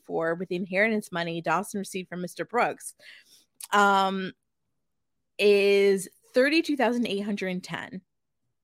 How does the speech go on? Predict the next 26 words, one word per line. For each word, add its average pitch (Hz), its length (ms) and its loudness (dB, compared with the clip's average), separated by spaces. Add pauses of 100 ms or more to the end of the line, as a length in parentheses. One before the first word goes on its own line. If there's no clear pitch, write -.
(380)
And 208 420 0
this 220 220 0
was 208 200 4
in 202 120 -2
Duke 226 340 -6
University 254 800 0
in 170 260 -6
North 165 220 -6
Carolina. 262 1000 -2 (400)
Uh, 233 380 4
yeah, 320 240 6
this 214 200 -4
is - 60 -10 (120)
a - 40 -8
very 214 280 2
interesting 240 720 -6 (100)
article. 170 680 -6 (460)
Um, 202 760 0 (1600)
so, 208 500 2
and 233 160 0
then 262 220 0
it 233 240 4
ends 254 220 0
the 247 120 0
article. 196 360 -2
The, 294 360 2